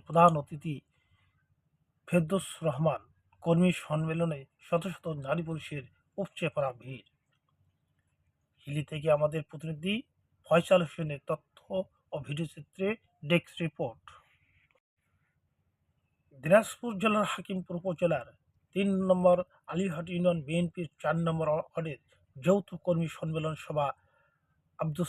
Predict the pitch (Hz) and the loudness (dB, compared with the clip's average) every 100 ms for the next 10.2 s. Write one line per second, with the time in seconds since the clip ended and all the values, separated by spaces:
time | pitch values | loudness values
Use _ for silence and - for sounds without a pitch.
0 | - - 190 175 156 160 160 170 160 - | -2 8 8 8 0 -4 -4 -4 -8 -14
1 | - 151 - _ - 160 185 160 156 - | -10 -10 -12 _ -14 -10 -2 -2 -2 -2
2 | 147 143 143 - 135 139 131 - 135 113 | -2 -2 -4 -14 -18 -14 -14 -8 -6 -8
3 | _ _ _ _ _ _ _ _ _ _ | _ _ _ _ _ _ _ _ _ _
4 | _ _ _ _ _ _ _ _ - 170 | _ _ _ _ _ _ _ _ -10 -8
5 | - 175 165 175 175 160 156 170 170 170 | 0 2 2 4 4 2 -2 -8 -8 -10
6 | 165 151 165 - 180 - 180 202 226 _ | -10 -8 -10 -10 -12 -2 4 4 4 _
7 | _ _ _ _ _ _ _ _ 143 135 | _ _ _ _ _ _ _ _ -12 2
8 | 175 175 165 165 147 160 - 160 175 165 | 4 6 4 0 2 2 2 0 2 2
9 | 165 151 156 180 190 _ _ 120 139 165 | 0 -2 2 2 0 _ _ -14 -4 -2
10 | 160 185 | -2 -4